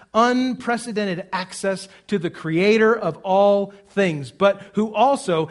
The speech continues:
have responsibilities to fulfill as representatives and ambassadors for God. Christian, we need not abuse this privilege, but use it for God's glory. To use it, each of us,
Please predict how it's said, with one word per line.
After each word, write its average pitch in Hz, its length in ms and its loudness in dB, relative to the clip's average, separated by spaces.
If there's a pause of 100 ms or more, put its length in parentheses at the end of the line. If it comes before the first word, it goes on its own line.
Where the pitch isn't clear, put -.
(120)
have 208 260 0
responsibilities 190 1200 -2
to 160 160 -8
fulfill 139 580 -8
as 160 200 -8
representatives 190 840 -6
and 180 240 -8
ambassadors 156 800 -8
for 147 260 -14
God. 107 380 -16 (960)
Christian, 185 440 -4
we 190 220 -4
need 180 280 -4
not 160 320 -4
abuse 147 440 -8
this - 180 -16
privilege, 101 560 -20 (720)
but 139 180 -12
use 139 380 -6
it 120 80 -16
for 123 160 -20
God's 131 280 -16
glory. 147 420 -18 (720)
To 165 100 -10
use 180 400 -2
it, 160 140 -12
each 220 260 -2
of - 80 -4
us, 135 160 -10